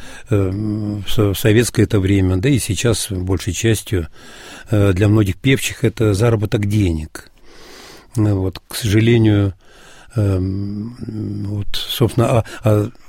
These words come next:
вот это гармоническое пение, м, это очень хорошая почва для, как раз для, м, проходимцев,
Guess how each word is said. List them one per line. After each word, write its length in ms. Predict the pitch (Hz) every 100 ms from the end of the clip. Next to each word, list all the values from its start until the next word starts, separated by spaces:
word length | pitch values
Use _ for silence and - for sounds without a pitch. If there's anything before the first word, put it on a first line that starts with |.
| -
вот 140 | 143 113
это 100 | 101
гармоническое 600 | 113 110 117 - - 117
пение, 440 | 170 185 139 95 - - - - - -
м, 300 | 113 101 107 -
это 200 | - 117
очень 200 | 147 -
хорошая 720 | - 135 139 131 120 110 101 98
почва 440 | - 117 - 117 104
для, 420 | 90 98 98 95 - -
как 220 | 113 -
раз 340 | 123 113 - - - - - -
для, 400 | 104 101 107 101 131
м, 220 | 117 101
проходимцев, 840 | 113 - 139 104 87 - 107 -